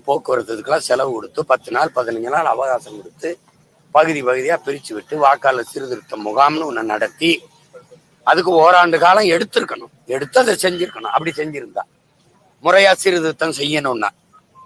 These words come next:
ரெண்டே மாசத்துல நீங்க தேர்தல் அறிவிக்க போறீங்க. பிப்ரவரி ஏழு நீங்க வெளியிடப்படும்ங்கிறீங்க. வெளியிடப்படுது, என் வாக்கு இல்ல, நான் மறுபடியும் முறையிட்டு அந்த வாக்கை பெறுவதற்கு கால அவகாசம்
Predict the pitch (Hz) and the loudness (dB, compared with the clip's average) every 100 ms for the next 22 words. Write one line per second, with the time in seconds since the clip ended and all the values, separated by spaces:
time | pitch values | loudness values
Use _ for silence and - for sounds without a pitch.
0 | _ _ _ _ _ - - 123 185 220 | _ _ _ _ _ -14 -2 2 4 4
1 | 214 240 226 196 190 190 185 175 160 147 | 4 4 4 2 0 -2 -2 -2 -2 0
2 | 175 180 165 151 156 156 147 135 131 143 | 2 2 4 2 2 -2 -6 -4 -4 -4
3 | 131 135 156 160 147 135 147 139 180 - | -6 -4 -2 0 0 0 0 0 -4 -8
4 | _ _ _ _ _ _ - - 156 143 | _ _ _ _ _ _ -12 -8 -2 2
5 | 170 185 165 - 143 147 147 104 92 85 | 2 2 2 2 0 -2 -6 -10 -14 -8
6 | - 165 185 165 151 156 170 147 131 151 | -2 0 2 2 2 0 0 2 4 2
7 | - 120 120 107 - - _ _ _ 143 | 0 -4 0 0 -4 -20 _ _ _ 0
8 | 147 143 165 175 180 160 151 165 147 160 | 4 4 4 4 2 2 2 2 0 0
9 | 143 135 147 139 127 131 139 123 101 143 | 2 4 2 -2 -4 -2 -2 -4 -6 -6
10 | 160 - _ _ 139 147 147 127 123 131 | -8 -10 _ _ 4 4 4 4 4 2
11 | 151 | -4